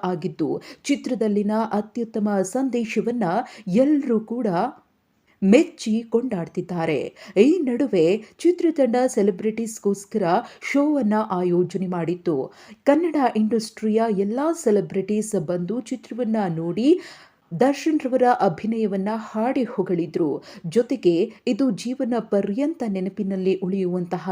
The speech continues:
ಚಿತ್ರ ಅನ್ನೋ ಅಭಿಪ್ರಾಯವನ್ನ ವ್ಯಕ್ತಪಡಿಸಿದ್ರು. ಆದ್ರೆ ಈ ಚಿತ್ರವನ್ನ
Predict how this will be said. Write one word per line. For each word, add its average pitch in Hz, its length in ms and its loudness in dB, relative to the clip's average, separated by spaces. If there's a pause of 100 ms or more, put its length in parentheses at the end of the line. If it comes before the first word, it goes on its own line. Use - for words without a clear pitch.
(120)
ಚಿತ್ರ 294 300 -4 (180)
ಅನ್ನೋ 208 460 0 (360)
ಅಭಿಪ್ರಾಯವನ್ನ 240 1000 2
ವ್ಯಕ್ತಪಡಿಸಿದ್ರು. 170 1080 -2 (340)
ಆದ್ರೆ 320 300 2
ಈ 320 200 4
ಚಿತ್ರವನ್ನ 339 520 4